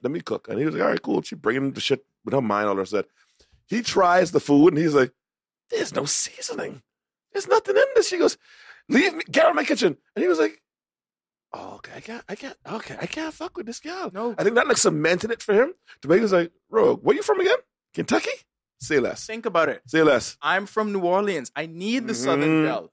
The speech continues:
Speaker 2: I can't have wherever, Midwest or wherever the hell Jean Grey from New York.
Speaker 1: I say all that to say this. Gambit is an ally.
Speaker 2: Yeah, always.
Speaker 1: Trump and not Trump. Scott, Cyclops, eh. Wolverine, eh.
Speaker 2: Scott's a good guy.
Speaker 1: Eh,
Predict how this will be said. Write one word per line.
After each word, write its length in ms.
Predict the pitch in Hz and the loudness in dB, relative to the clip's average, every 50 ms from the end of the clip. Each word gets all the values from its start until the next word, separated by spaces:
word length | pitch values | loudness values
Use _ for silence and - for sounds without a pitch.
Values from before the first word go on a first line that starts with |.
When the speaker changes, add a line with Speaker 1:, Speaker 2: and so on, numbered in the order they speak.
| _ _ _ _ | _ _ _ _
Speaker 2:
I 220 | 143 170 202 220 240 | -2 0 0 0 -2
can't 340 | 233 240 233 233 226 214 | -2 0 2 2 2 2
have 260 | 233 247 247 240 220 196 | 2 2 2 2 2 0
wherever, 420 | 156 156 170 175 165 180 175 170 - | -2 2 2 2 4 2 0 0 -2
Midwest 540 | 170 170 175 185 180 170 165 170 170 - 175 | -4 -2 -2 -2 0 -2 -2 -2 -2 -2 -2
or 100 | 160 160 | -2 2
wherever 280 | 160 156 156 156 160 151 | 2 2 2 2 0 0
the 80 | 143 | 0
hell 160 | 165 165 160 | 0 0 0
Jean 260 | 156 123 143 143 147 143 | 0 -2 -6 -6 -6 -2
Grey 160 | 139 147 139 | 0 -2 -2
from 240 | 139 - 151 127 120 | 0 -4 -6 -6 -6
New 60 | 117 | -6
York. 180 | 123 170 - - 131 | -6 -6 -6 -2 -2
Speaker 1:
I 80 | 131 | -2
say 100 | 120 123 | 2 4
all 120 | 127 127 123 | 4 4 4
that 100 | 127 117 | 4 2
to 40 | |
say 140 | - - 120 | 4 2 4
this. 320 | 117 110 101 - - - _ _ _ _ _ _ _ _ _ _ - - _ _ _ _ | 4 4 2 0 -6 -12 _ _ _ _ _ _ _ _ _ _ -20 -20 _ _ _ _
Gambit 280 | - 107 104 98 104 104 | -2 -2 0 0 -2 -4
is 80 | 95 | -6
an 80 | 95 101 | -8 -10
ally. 280 | 98 92 95 95 98 - - _ _ _ _ _ _ _ _ _ _ _ _ _ | -8 -6 -6 -6 -6 -8 -12 _ _ _ _ _ _ _ _ _ _ _ _ _
Speaker 2:
Yeah, 120 | - 381 - | -4 -4 -2
always. 400 | - 180 214 202 120 85 - - _ _ _ _ _ _ _ _ _ | 0 -2 -2 -2 -4 -8 -14 -20 _ _ _ _ _ _ _ _ _
Speaker 1:
Trump 280 | - 143 147 160 156 _ _ - | 2 2 2 2 2 _ _ -2
and 120 | 139 135 | 0 2
not 160 | 131 135 131 | 2 0 2
Trump. 240 | - - 110 - - _ _ _ _ | 2 0 0 0 -2 _ _ _ _
Scott, 380 | - - - 214 208 202 - - _ _ _ _ _ _ _ _ | -18 -4 2 4 4 4 2 -2 _ _ _ _ _ _ _ _
Cyclops, 440 | - 170 170 151 185 170 165 170 | 0 0 0 2 2 2 2 0
eh. 300 | 202 202 214 220 214 190 156 - _ _ _ _ _ _ _ _ _ _ _ _ | 0 0 2 4 4 2 2 -2 _ _ _ _ _ _ _ _ _ _ _ _
Wolverine, 480 | 180 208 220 233 226 226 220 220 226 - _ _ _ 180 | 4 4 4 6 4 4 4 4 2 -2 _ _ _ -10
eh. 340 | 185 202 214 226 220 208 202 - - | -6 -4 0 2 2 2 2 0 -6
Speaker 2:
Scott's 420 | _ - - - - 294 311 - - | _ -20 -20 -16 -16 -18 -18 -18 -18
a 20 | - | -14
good 140 | - 427 403 _ | -14 -14 -10 _
guy. 300 | 311 320 427 359 349 311 - _ - | -8 -8 -6 -4 -4 -4 -6 _ -8
Speaker 1:
Eh, 680 | 156 151 151 156 185 269 - - - - 269 247 220 | -4 0 0 2 4 4 6 6 6 6 6 4 4